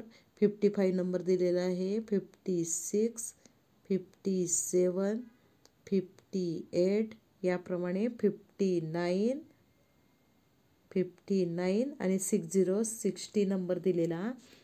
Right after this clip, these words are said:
आहे. याप्रमाणे तुम्ही सुंदर न-, अ, अक्षरात म्हणजे write करायचे आहेत number. तुम्ही number एकदम व्यवस्थित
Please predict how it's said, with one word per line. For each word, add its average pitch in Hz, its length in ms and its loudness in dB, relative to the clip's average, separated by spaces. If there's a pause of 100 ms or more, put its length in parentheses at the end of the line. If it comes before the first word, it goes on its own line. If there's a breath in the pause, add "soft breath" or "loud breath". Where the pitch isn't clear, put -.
(140 loud breath)
आहे. 160 300 -4 (380 loud breath)
याप्रमाणे 190 540 0
तुम्ही 202 480 -4 (360 loud breath)
सुंदर 247 680 2
न-, 247 160 0
अ, 208 440 -2
अक्षरात 202 540 0 (300)
म्हणजे 180 260 0
write 180 320 2
करायचे 175 760 0 (420 soft breath)
आहेत 165 260 0 (100)
number. 160 420 -2 (720 soft breath)
तुम्ही 208 180 4
number 202 320 2
एकदम 202 420 0
व्यवस्थित 247 760 2